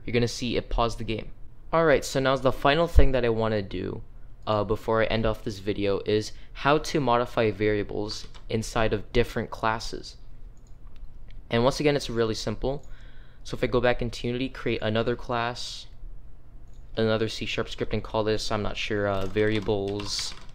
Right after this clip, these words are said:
with two S's, I guess. And then I can attach this to the example game object I have here.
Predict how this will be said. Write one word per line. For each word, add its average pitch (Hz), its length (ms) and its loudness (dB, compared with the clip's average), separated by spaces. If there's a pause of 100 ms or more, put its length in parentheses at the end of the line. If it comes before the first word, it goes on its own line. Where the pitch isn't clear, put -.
(300)
with 110 220 2
two 147 240 6
S's, 101 460 0
I 110 80 4
guess. - 520 2 (680)
And 120 160 2
then 120 100 4
I 113 120 4
can 117 180 0
attach 107 340 0
this - 200 -4
to 110 100 -4
the 101 100 -4
example 120 520 0
game 101 260 -2
object 101 360 -2
I 104 100 -4
have - 240 -6
here. 117 300 -2